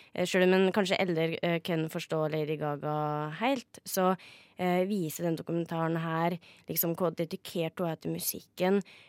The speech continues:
eh, hvor enorm-, enormt viktig hun har vært for popmusikken, eh, og hvor jordnær hun egentlig er, og ja, en blir jo alltid kanskje litt overrasket over at,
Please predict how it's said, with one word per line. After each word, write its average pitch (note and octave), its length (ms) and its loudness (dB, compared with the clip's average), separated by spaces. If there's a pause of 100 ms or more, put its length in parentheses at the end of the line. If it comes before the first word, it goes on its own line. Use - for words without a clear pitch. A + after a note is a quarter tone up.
eh, F3 140 -2
hvor F#3+ 200 2
enorm-, F#3 680 4 (180)
enormt E3+ 400 2
viktig F#3 540 -6
hun E3+ 240 -6
har E3+ 120 0
vært F3 400 0
for E3 220 -2 (100)
popmusikken, - 840 0 (420)
eh, F3 480 4
og E3+ 440 0
hvor F#3 140 -2 (120)
jordnær D#3 540 0
hun F3+ 100 0
egentlig E3 500 -2
er, G#3+ 360 2
og E3+ 340 2 (480)
ja, D#3 220 2
en F#3 140 4
blir F3 140 4
jo F3 80 4
alltid D#3+ 420 -2
kanskje F3 260 -2
litt D#3+ 220 -6
overrasket D#3 400 -2
over D#3+ 140 -2
at, D#3+ 80 -6